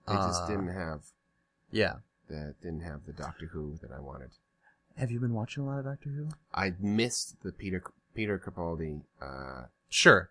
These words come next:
Speaker 2: which is fine, 'cause that's,
Speaker 1: premiere.
Speaker 2: that's more recent stuff that we probably shouldn't spoil anyways.
Speaker 1: But I'm, I'm up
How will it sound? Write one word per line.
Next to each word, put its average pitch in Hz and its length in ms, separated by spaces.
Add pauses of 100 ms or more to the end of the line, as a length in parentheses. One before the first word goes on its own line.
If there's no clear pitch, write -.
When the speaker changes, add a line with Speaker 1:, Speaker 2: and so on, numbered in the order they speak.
Speaker 2:
which 135 180
is 143 120
fine, 127 240
'cause 123 120
that's, 92 180
Speaker 1:
premiere. 71 180
Speaker 2:
that's 127 180
more 117 260
recent 107 380
stuff 101 220
that 95 80
we 92 160
probably 85 280
shouldn't 82 240
spoil 73 320
anyways. 76 380
Speaker 1:
But 90 120
I'm, 90 280
I'm 76 240
up 90 240